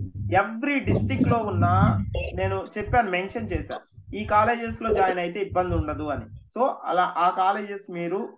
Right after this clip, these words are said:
ఒకసారి చూసుకోండి, ఆ పే-, ఆ వీడియో చూడండి ఒకసారి ఈ మధ్యలో గ్యాప్ లో,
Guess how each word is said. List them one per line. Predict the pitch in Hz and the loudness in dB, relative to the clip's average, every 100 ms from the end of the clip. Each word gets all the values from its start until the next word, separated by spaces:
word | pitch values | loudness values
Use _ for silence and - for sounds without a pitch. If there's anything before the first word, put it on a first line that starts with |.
| - | -16
ఒకసారి | 170 - 185 175 196 | -8 2 2 2 -8
చూసుకోండి, | 208 214 175 139 117 - _ 123 | -10 -8 -8 -8 -10 -18 _ -8
ఆ | |
పే-, | 127 156 - | -6 -8 -4
ఆ | 139 | -2
వీడియో | 147 180 208 | 0 -4 -4
చూడండి | 202 180 196 165 131 | -4 -2 0 -2 -6
ఒకసారి | - 147 139 | -6 -4 -4
ఈ | 127 | -6
మధ్యలో | 131 160 175 | -10 -4 -4
గ్యాప్ | 135 135 160 156 | -2 -2 -2 -4
లో, | 131 | -14